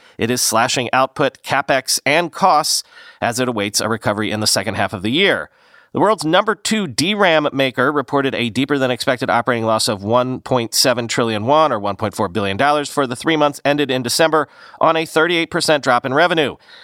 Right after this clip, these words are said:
Despite rivals Micron Technology and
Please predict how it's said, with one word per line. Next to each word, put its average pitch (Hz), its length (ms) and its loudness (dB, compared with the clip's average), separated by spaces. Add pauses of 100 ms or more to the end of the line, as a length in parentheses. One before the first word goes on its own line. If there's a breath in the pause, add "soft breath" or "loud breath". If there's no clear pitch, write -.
(120 loud breath)
Despite 139 380 -2
rivals 135 400 0
Micron 135 420 0
Technology 135 800 -2
and 117 300 0